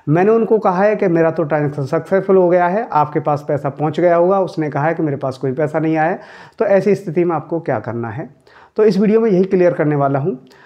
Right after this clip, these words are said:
तो वीडियो शुरू करने से पहले मेरी आपसे रिक्वेस्ट है, अगर आप हमारे चैनल पर पहली बार आएँ तो वीडियो के नीचे आपको लाल रंग सब्सक्राइब बटन दिख रहा होगा, उसको दबा करके हमारे चैनल को सब्सक्राइब कर लें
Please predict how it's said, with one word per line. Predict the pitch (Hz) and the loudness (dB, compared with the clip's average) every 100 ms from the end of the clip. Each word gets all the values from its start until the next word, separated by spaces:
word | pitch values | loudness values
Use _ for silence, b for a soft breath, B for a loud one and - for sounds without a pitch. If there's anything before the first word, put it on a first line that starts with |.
| B | B
तो | 156 | 0
वीडियो | 196 247 | 2 2
शुरू | 247 247 | 2 0
करने | 240 233 | 2 2
से | 220 | 0
पहले | 220 226 311 | 0 -2 -2
मेरी | 151 156 | -2 0
आपसे | 147 147 | 0 0
रिक्वेस्ट | 143 135 151 156 - | -2 0 -2 -4 -4
है, | |
अगर | 185 143 139 | -2 0 0
आप | 135 | -2
हमारे | 143 135 131 | -4 -6 -4
चैनल | 143 135 | -4 -4
पर | 139 | -4
पहली | 127 135 | -4 -2
बार | 143 143 | 0 0
आएँ | 143 180 | -2 -4
तो | 151 | -2
वीडियो | 131 | -2
के | 127 | 0
नीचे | 131 127 | -2 -2
आपको | 127 131 143 | -6 -4 -4
लाल | 123 120 | -2 -2
रंग | 127 135 | -4 -4
सब्सक्राइब | 135 - - 139 | -8 -10 -6 -4
बटन | 143 143 143 | -2 -2 -2
दिख | 143 | -2
रहा | 151 | -4
होगा, | 165 196 | -4 -8
उसको | - 135 | -6 -2
दबा | 131 127 | 0 0
करके | 139 143 | -4 -4
हमारे | 147 147 | -4 -4
चैनल | 147 135 127 | -2 -4 -4
को | |
सब्सक्राइब | 123 127 - 151 135 | -8 -10 -6 -4 -2
कर | 139 | -2
लें | 147 | -4